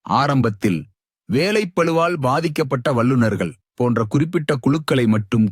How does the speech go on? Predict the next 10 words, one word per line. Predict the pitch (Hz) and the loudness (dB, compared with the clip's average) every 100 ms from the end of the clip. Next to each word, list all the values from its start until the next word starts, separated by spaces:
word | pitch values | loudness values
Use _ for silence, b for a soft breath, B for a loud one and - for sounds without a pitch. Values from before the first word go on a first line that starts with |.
| 113 | 2
குறிவைத்து | 120 113 104 110 | 2 2 0 0
விளம்பரங்களை | 98 98 98 95 90 90 | 0 0 0 0 0 0
உருவாக்குதல். | 85 92 90 78 - 67 - _ _ _ _ - | 0 0 -2 -4 -10 -12 -16 _ _ _ _ -2
நிலைநிறுத்துதல், | 113 143 151 127 117 - 87 78 - _ | 2 4 4 2 2 -2 -4 -6 -12 _
பொசிஷனிங். | - 117 135 127 95 82 - _ _ _ _ _ _ - | -4 0 0 0 0 -2 -6 _ _ _ _ _ _ -4
மனநலப் | 113 160 180 180 156 | 0 2 2 0 -2
பிரச்சினைகளுக்கு | 139 139 170 151 139 127 - 143 | -4 -2 0 0 0 0 -2 0
எளிய, | 113 117 107 101 143 _ _ - | 2 2 2 0 -6 _ _ -4
நடைமுறைக்கு | 104 127 165 156 135 123 - 104 | -2 0 0 0 0 -2 0 0
ஏற்ற, | 104 101 107 123 | 0 -2 -2 -4